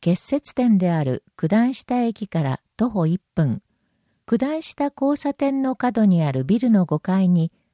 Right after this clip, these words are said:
ナレッジソサエティのオフィスはあります。エレベーターを降りると、清潔なオフィス空間が広がり、そこでは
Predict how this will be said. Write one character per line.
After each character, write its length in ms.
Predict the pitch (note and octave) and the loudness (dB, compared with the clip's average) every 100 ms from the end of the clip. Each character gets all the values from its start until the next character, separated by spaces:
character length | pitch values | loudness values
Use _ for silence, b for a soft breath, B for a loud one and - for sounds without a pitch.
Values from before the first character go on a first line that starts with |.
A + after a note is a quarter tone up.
| _ | _
ナ 160 | F#3+ F#3+ | 2 4
レ 140 | C4+ | 2
ッ 60 | D4+ | -2
ジ 160 | - C#4 | -4 -4
ソ 160 | - C4 | -2 -2
サ 160 | C4+ | 0
エ 120 | C4+ | -2
テ 140 | A3+ G3+ | 0 0
ィ 120 | E3 | 2
の 220 | C#3 A2 - | 2 0 0
オ 100 | A3 | -4
フ 60 | |
ィ 40 | - | -4
ス 180 | - E3 | -6 -2
は 160 | D3 | 0
あ 60 | B2+ | 0
り 140 | C3 | 0
ま 160 | B2+ B2+ | 0 -2
す。 220 | - - _ _ _ _ _ _ - | -4 -14 _ _ _ _ _ _ 0
エ 100 | G#3 | 2
レ 120 | D4+ | 2
ベ 200 | F#4 F#4 | 0 -2
ー 20 | |
タ 200 | - F#3 | 0 0
ー 40 | C#3 | 0
を 160 | C3 - | -2 -2
降 100 | D#3+ | 0
り 160 | G#3+ | 2
る 120 | G3+ | 0
と、 240 | F#3+ D3+ D3 _ _ _ | 0 -2 -4 _ _ _
清 300 | - F#3+ G#3+ | -4 0 0
潔 300 | - B3 A#3+ | -2 -4 0
な 180 | A#3 A3+ | 2 2
オ 40 | |
フ 80 | A3 | -2
ィ 40 | |
ス 180 | - - | -10 -14
空 220 | - B3 | -4 -2
間 240 | A3 G3 F3 | 0 2 2
が 120 | D3 | 0
広 300 | - E3 F#3 | 0 2 4
が 120 | F#3 | 4
り、 200 | D#3+ E3 - _ _ _ _ | 2 -2 -6 _ _ _ _
そ 200 | - F3+ | -4 0
こ 140 | A3 | 0
で 160 | G3+ G3 | 0 0
は 200 | D3 | 0